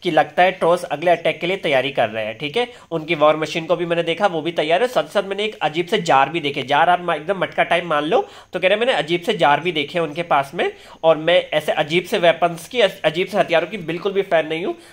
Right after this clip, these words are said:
मुझे लगता है कि हम उनको फटाफट उन जार्स को तोड़ देना चाहिए। ठीक है, तो हमेशा थॉर कहता है कि "जार, अरे जार तो मैंने जब मिडगार्डिया पे लोग अटैक कर रहे थे तब भी देखा था।"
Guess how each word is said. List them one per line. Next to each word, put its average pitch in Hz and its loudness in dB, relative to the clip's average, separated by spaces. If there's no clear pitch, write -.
मुझे 170 2
लगता 170 -2
है 185 -2
कि 220 -4
हम 214 -6
उनको 202 -4
फटाफट 175 0
उन 196 -6
जार्स 147 2
को 220 -4
तोड़ 160 -2
देना 127 -4
चाहिए। 110 -16
ठीक 165 -8
है, - -2
तो 175 0
हमेशा 160 -2
थॉर 165 4
कहता 165 0
है 220 0
कि 233 -6
"जार, 180 2
अरे 247 0
जार 165 2
तो 165 -6
मैंने 220 -6
जब 226 0
मिडगार्डिया 156 2
पे 214 0
लोग 220 0
अटैक 208 -2
कर 220 -2
रहे 220 -2
थे 247 0
तब 247 0
भी 175 -6
देखा 160 -2
था।" 120 -8